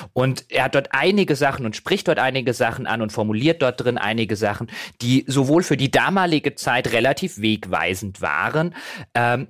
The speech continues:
als auch Dinge, die jetzt in der heutigen Betrachtungsweise oder generell in der Betrachtungsweise von fantastischer Literatur und insbesondere Horrorliteratur relevant sind. Der Aufsatz beginnt mit dem Satz, mit einem relativ berühmten Satz, der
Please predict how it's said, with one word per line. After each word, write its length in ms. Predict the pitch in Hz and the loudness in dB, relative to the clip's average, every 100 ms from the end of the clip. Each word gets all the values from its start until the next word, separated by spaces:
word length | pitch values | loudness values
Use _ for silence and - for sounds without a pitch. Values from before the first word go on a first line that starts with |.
| _ | _
als 360 | 131 165 190 143 | 0 2 0 -2
auch 160 | 131 | -2
Dinge, 280 | - 143 143 | 0 0 0
die 100 | 131 | 0
jetzt 180 | 120 - | 0 0
in 100 | 120 | -2
der 160 | 120 | 0
heutigen 340 | 120 139 151 131 | 2 2 0 -2
Betrachtungsweise 800 | 117 120 120 131 117 110 107 110 | -2 -2 -2 -4 -4 0 0 0
oder 140 | 107 | 0
generell 400 | 98 143 170 117 | 0 2 2 2
in 80 | 110 | 0
der 80 | 110 | -2
Betrachtungsweise 720 | - 98 98 107 - 101 101 | -2 -4 -4 -6 -2 -2 -2
von 160 | 110 101 | -6 -6
fantastischer 600 | 104 117 120 - - 110 | -6 -4 -4 -4 -2 0
Literatur 480 | 107 113 104 - 107 | 0 0 0 0 -2
und 80 | |
insbesondere 640 | 98 - 104 104 95 92 87 | -4 -6 -4 -2 0 -2 0
Horrorliteratur 920 | 92 92 90 90 85 85 - 98 87 - - - | 0 0 0 -2 -2 -2 -4 -2 -2 -4 -12 -2
relevant 580 | 107 98 85 76 90 | 0 2 0 -4 -6
sind. 240 | - 73 - - _ _ | -6 -6 -8 -20 _ _
Der 180 | 120 123 | 0 2
Aufsatz 300 | 175 208 151 | 2 2 0
beginnt 480 | 147 120 160 220 135 | -2 2 2 2 -2
mit 160 | 139 | -2
dem 140 | 123 110 | -2 -2
Satz, 400 | 110 147 - - | 0 0 -2 -6
mit 60 | |
einem 100 | 104 | -4
relativ 360 | 107 110 110 98 | 0 0 -2 -6
berühmten 380 | 117 165 196 147 | 0 0 0 -2
Satz, 280 | 147 143 - | -2 -2 0
der 180 | 113 | 0